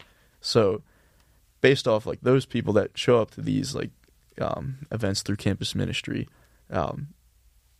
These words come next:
it, it wouldn't have to be the, at the same extent of that conversation, like, if you were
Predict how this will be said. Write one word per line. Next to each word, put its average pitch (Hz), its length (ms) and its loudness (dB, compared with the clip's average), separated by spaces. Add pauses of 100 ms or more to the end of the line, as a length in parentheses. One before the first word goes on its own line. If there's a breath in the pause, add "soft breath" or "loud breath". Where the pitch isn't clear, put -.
it, - 300 -18
it 123 100 0
wouldn't 120 360 4 (600)
have 120 300 -2
to 110 100 -2
be 110 380 0 (2000)
the, 104 240 0
at 104 120 0
the 113 80 -8
same 117 280 -2
extent 107 380 -6
of 101 100 -8
that 101 180 -4
conversation, - 800 -6 (100)
like, - 160 -12
if - 160 -14
you - 120 -8
were 131 140 -6